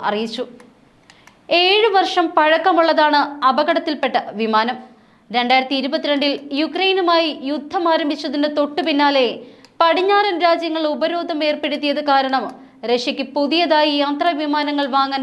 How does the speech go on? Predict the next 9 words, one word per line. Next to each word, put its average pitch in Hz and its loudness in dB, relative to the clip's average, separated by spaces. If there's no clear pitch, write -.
കഴിയാത്ത 277 -2
അവസ്ഥയിലാണ്. 214 -2
കാലാവസ്ഥാ 392 2
വ്യതിയാനം 339 0
വ്യോമയാനങ്ങളെ 311 2
സംബന്ധിച്ചിടത്തോളം 277 -2
ഏറെ 269 2
പ്രാധാന്യമർഹിക്കുന്ന 269 0
ഒന്നാണ്. 202 0